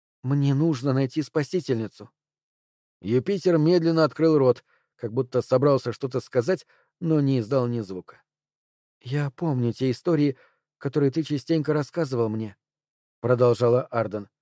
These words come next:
«Я никогда их не забывала. Наоборот, они оживали во мне все чаще и чаще. Особенно та, о спасительнице. Юпитер, мне очень нужно ее найти.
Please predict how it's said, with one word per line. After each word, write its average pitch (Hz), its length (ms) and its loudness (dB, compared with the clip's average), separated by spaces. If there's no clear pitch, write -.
«Я 131 180 -2
никогда 143 480 2
их 165 120 -2
не 180 120 -2
забывала. 151 560 -2
Наоборот, 143 600 -2
они 147 280 0
оживали 151 460 2
во 123 140 2
мне 156 260 -2
все 143 200 -4
чаще 165 500 -4
и 165 40 -10
чаще. 139 460 -8
Особенно 147 520 -4
та, 104 260 -12
о 127 100 -8
спасительнице. 123 880 -8
Юпитер, 131 520 -6
мне 147 260 2
очень 156 260 0
нужно 156 320 0
ее 139 140 0
найти. 139 440 -4